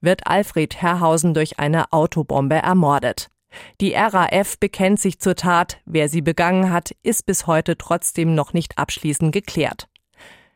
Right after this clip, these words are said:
Herrhausens erklärtes Ziel ist es, die Deutsche Bank an die Weltspitze zu führen. Sie soll groß ins internationale Investmentbanking einsteigen. Die bisher eher provinzielle Bank sieht sich dafür im Ausland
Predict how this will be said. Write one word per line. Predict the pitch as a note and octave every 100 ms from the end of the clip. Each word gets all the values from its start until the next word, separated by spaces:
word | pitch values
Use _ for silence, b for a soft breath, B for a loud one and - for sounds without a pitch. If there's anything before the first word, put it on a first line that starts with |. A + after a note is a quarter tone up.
| b _
Herrhausens | - G#3 A3+ G3 F#3+ F#3+ F3+
erklärtes | F#3 - G#3 A3+ F3+ -
Ziel | - G#3+ G3
ist | F#3 -
es, | G3
die | -
Deutsche | F#3 D#3 D#3 F#3+
Bank | D#3+ D3+ E3 - -
an | D#3+ F3+
die | F3 F3 C3+
Weltspitze | E3+ F#3+ - - F#3+ - F3
zu | - F3+
führen. | - F3+ F3 E3+ B B
Sie | B A#3
soll | G#3 G#3+ A3
groß | - D#3 A#3 C#4
ins | - A3 G#3+
internationale | - G3+ F#3 E3 D#3 - D3+ D3 D#3
Investmentbanking | G#3+ G3 F3 - E3 D#3 D3+ D3 D#3 D3+
einsteigen. | C#3+ D3+ - D3 D3 D3 - _ _ _ b b b b
Die | A#3
bisher | A3+ B3 - A3 G#3 -
eher | A3 G3+ F3
provinzielle | - - B3 G#3 F3+ - E3 D#3+
Bank | D#3+ F#3 - B B
sieht | - F#3+ -
sich | F3+
dafür | E3+ D3+ E3+
im | - D#3+
Ausland | D3 E3+ F#3+ F3 F3+